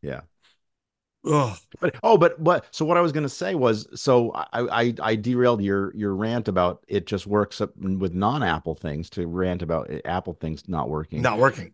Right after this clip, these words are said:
Speaker 1: Um,
Speaker 2: I,
Speaker 1: but I,
Speaker 2: yeah.
Speaker 1: yeah, I think I, there's a lot. I think, I think there's still, there's still some bug. Bluetooth is still a little buggy, I think.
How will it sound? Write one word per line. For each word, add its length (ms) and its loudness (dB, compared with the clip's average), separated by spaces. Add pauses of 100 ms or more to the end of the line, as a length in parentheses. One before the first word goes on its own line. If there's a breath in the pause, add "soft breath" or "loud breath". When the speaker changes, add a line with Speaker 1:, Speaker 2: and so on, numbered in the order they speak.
(120)
Speaker 1:
Um, 260 2 (600)
Speaker 2:
I, 140 0 (260)
Speaker 1:
but 140 4
I, 20 6
Speaker 2:
yeah. 180 8
Speaker 1:
yeah, 80 6
I 60 2
think 260 -2
I, 80 -4 (240)
there's 220 0
a 60 2
lot. 360 2 (160 loud breath)
I 80 -4
think, 220 -6 (180)
I 100 -4
think 220 -2
there's 160 0
still, 280 -2
there's 160 0
still 180 -2
some 220 0
bug. 400 0 (120)
Bluetooth 400 -2
is 100 -6
still 180 -2
a 40 -4
little 180 0
buggy, 400 2
I 100 -10
think. 260 -14